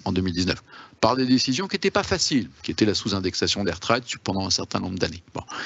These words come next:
Et donc, c'est en montrant leur, je dirais, le, je dirais, la qualité de leur pilotage. C'est moins un sujet de la structure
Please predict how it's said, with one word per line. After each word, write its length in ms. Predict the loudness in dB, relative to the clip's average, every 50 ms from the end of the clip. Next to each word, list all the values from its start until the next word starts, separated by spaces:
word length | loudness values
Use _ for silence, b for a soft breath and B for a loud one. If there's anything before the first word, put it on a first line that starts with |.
| B B B
Et 80 | 2 4
donc, 240 | 4 2 2 0
c'est 120 | 0 0 0
en 80 | 0
montrant 460 | 0 -2 -2 -2 0 0 0 0 0 -4 B B B B B B B
leur, 440 | 4 6 6 6 6 4 0 -2 -4
je 60 | -2
dirais, 300 | 0 0 0 0 0 0
le, 180 | -2 -4 -4 -4
je 60 | -4
dirais, 260 | -4 -4 -2 -2 -2
la 80 | -2 0
qualité 560 | 4 4 4 4 4 -2 -4 0 2 4 4
de 60 | 4
leur 120 | 2 -2 -2
pilotage. 540 | -4 -4 -4 -4 -4 -4 -6 -6 -6 -8 -6
C'est 140 | -2 0 0
moins 160 | 0 0 -2
un 60 | -2
sujet 180 | -2 -2 -2 -2
de 60 | -2
la 80 | -4
structure 340 | -4 -6 -4 -2 -2 -2 -2